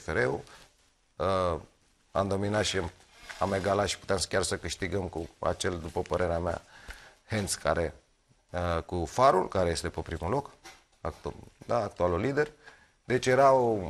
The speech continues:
era un fotbal și un fotbal în care tot voi spun, sau în presă se spunea că cea mai bună perioadă a Rapidului. Și după aia pierdem două meciuri, unul în cup-,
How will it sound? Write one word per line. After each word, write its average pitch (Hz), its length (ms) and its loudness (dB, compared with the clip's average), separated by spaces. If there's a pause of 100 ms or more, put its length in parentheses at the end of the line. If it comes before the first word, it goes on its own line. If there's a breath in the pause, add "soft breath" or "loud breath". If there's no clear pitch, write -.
(180)
era 113 220 6
un 123 120 6
fotbal 127 400 6
și - 120 0
un 117 120 2
fotbal 98 580 2
în 110 100 -2
care 113 220 4
tot 156 340 4
voi 120 160 6
spun, 92 340 -4
sau 76 160 -2 (720)
în 127 100 -2
presă 113 260 0
se 107 60 2
spunea 123 360 2
că 139 120 -4 (420 loud breath)
cea 160 160 6
mai 139 120 4
bună 120 180 2
perioadă 104 380 2
a 104 40 -2
Rapidului. 87 460 -4
Și - 100 -6
după 104 140 2
aia 123 120 6
pierdem 117 300 2
două 113 120 4
meciuri, 107 280 0
unul 104 120 -2
în 87 60 -6
cup-, - 180 -6